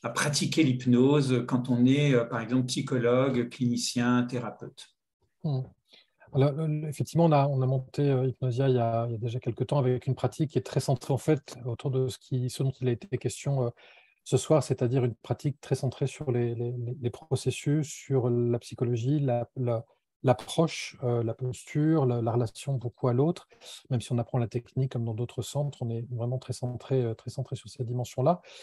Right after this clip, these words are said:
Speaker 2: C'est une formation en deux ans. La première année, on va apprendre précisément les techniques, en fait, de,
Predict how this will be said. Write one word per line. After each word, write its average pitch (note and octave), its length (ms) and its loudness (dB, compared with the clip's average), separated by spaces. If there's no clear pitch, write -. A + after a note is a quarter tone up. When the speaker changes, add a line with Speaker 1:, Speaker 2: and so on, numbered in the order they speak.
Speaker 2:
C'est C#3 180 -2
une C#3 80 2
formation C#3 400 0
en C#3 60 2
deux B2+ 240 2
ans. E3 260 4
La C#3 120 4
première C#3+ 360 -2
année, D3 540 0
on A#2+ 180 -4
va A#2+ 120 2
apprendre B2+ 300 -2
précisément B2 540 -2
les G#2+ 100 -2
techniques, - 560 -4
en A2 140 -10
fait, - 300 -6
de, A2+ 240 -4